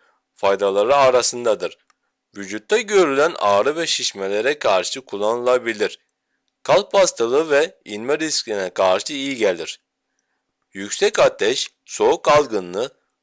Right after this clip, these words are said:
boğaz ağrısı, bronşit ve öksürük gibi rahatsızlıklar için de faydalıdır. Balgam söktürücü özelliği de vardır. Yüksek kan basıncını azaltır.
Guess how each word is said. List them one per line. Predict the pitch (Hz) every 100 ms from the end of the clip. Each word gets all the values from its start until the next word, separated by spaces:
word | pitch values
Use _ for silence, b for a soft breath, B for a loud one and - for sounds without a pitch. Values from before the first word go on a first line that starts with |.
| _
boğaz | 92 101 131 170
ağrısı, | 185 143 98 85 104 131 _ _ _ -
bronşit | 98 95 110 - -
ve | 135
öksürük | - 101 95 - 135 147
gibi | - 117 110
rahatsızlıklar | 95 92 - - 127
için | 110 - 120
de | 143
faydalıdır. | - 123 123 113 101 85 - - _ _ _ _ _ _
Balgam | - 101 104 156 190
söktürücü | - 175 - 117 104 147
özelliği | 151 143 139 147 139
de | 110
vardır. | 95 90 78 - - _ _ _ _ _ _ -
Yüksek | 110 104 - 170 -
kan | 185 196 190
basıncını | 180 - 113 107 135
azaltır. | 147 135 135 131 120 -